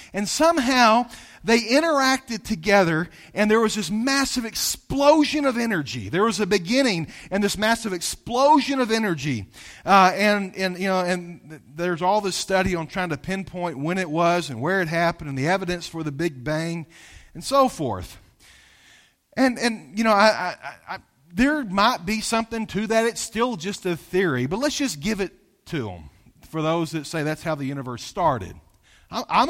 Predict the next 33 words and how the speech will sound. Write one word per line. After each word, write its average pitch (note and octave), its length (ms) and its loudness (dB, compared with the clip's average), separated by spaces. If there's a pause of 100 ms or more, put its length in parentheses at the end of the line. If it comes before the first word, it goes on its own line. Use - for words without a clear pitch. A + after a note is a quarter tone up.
(100)
okay, G3 440 -2
I'm A#3 160 -2
okay G3 300 -2
with E3+ 200 -4
parts D3+ 420 -6
of A#2+ 180 -6
it, F3 80 -4
okay? E3+ 400 -2 (360)
I'm D#3 120 -2
not A#3+ 140 2
okay G#3 260 -2
with F#3 140 -2
the D3 120 -4
age E3 400 -2
of D3+ 160 -2
it, F3+ 60 -6
but F3+ 100 -10
let's, G#3+ 260 -6
let's G3+ 200 -8
just A3+ 180 -10
give F#3+ 220 -2
it - 100 -10
to A#2 220 -8
'em. E2 180 -16 (960)
Um, C3 420 -2 (880)
I've G3+ 200 0
just - 320 -6
always A3 480 -6
wondered, E3+ 480 -8 (320)
where F3 200 0
did B3+ 120 -6
those A3 180 -4
original F3 480 -8